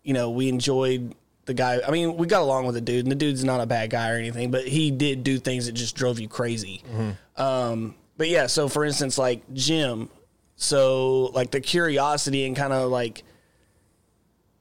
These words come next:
Speaker 1: um, cluelessness about sex and all that, like, that, that was me when I was in high school, you know, 'cause you're just, you're not aware of it until you're, you know, doing the thing.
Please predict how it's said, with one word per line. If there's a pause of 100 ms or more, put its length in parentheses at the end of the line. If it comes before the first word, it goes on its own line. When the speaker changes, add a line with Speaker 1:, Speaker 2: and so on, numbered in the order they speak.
(140)
Speaker 1:
um, (120)
cluelessness
about (540)
sex
and
all
that,
like, (500)
that,
that
was
me
when
I
was
in
high
school,
you
know,
'cause
you're
just, (680)
you're
not (1160)
aware
of
it
until
you're, (340)
you
know, (100)
doing
the
thing.